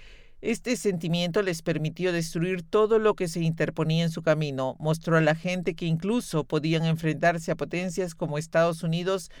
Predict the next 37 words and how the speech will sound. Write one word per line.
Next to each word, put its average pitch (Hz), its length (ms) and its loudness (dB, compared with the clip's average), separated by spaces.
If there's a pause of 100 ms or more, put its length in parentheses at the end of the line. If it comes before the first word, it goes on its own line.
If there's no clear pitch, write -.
(160)
y 160 120 0
no 160 180 4
tener 170 400 0
miedo". 139 560 0 (840)
El 180 140 0
periodista 180 500 2
estadounidense 160 960 0
Robin 165 640 0
Wood 160 300 2 (180)
Thorpe 180 320 2 (340)
escribió 185 560 -2
sobre 202 300 -2
su 165 120 -4
encuentro 180 480 -2
con 175 160 0
el 147 120 0
imán 156 200 -2
Jomeini 175 600 -4
en 165 100 -2
Teherán: 135 500 0 (560)
"Cuando 220 240 4
el 214 80 4
imán 247 200 -2
Jomeini 180 520 -2
entró 151 280 -4
por 151 160 -2
la 143 120 2
puerta, 165 440 -2
sentí 165 360 -4
como 160 260 -2
si 160 160 -4
soplara 170 580 2
un 156 160 -2
torbellino 160 680 0
de 147 140 0
fuerza 160 420 -4
espiritual, 156 800 0